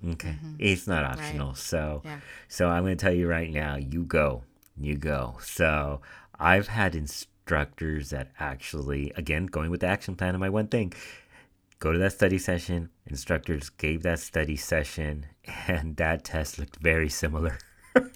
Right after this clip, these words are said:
Speaker 2: Yep. Yep.
Speaker 1: So they want you to pass. So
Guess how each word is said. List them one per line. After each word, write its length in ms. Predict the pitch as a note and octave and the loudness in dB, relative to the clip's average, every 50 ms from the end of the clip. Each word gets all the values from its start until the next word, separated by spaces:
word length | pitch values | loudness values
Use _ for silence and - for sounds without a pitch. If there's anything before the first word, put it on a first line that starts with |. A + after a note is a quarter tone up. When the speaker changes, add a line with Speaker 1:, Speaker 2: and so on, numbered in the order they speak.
| - A#3+ | 0 0
Speaker 2:
Yep. 280 | F3+ - - G3+ F#3 - - - - - - _ - - | 0 0 -2 -2 -2 -4 -6 -18 -20 -20 -20 _ -8 -6
Yep. 380 | C#3 E3+ E3+ E3+ E3 C3+ D3 - - - - - - - - - | -4 -4 -4 -4 -4 -6 -8 -10 -14 -20 -20 -20 -20 -20 -20 -20
Speaker 1:
So 300 | - - - D#2+ D2+ C#2+ - | -10 -6 -4 -2 -2 -2 2
they 140 | - A2 A#2 | 6 6 6
want 320 | A2 A2 G2+ F2 - - | 6 6 4 2 2 -2
you 40 | - - | -8 -10
to 60 | - | -10
pass. 280 | - - - - - | -10 -10 -12 -10 -10
So 320 | - - G2+ F#2 F2+ E2+ | 0 4 6 6 6 4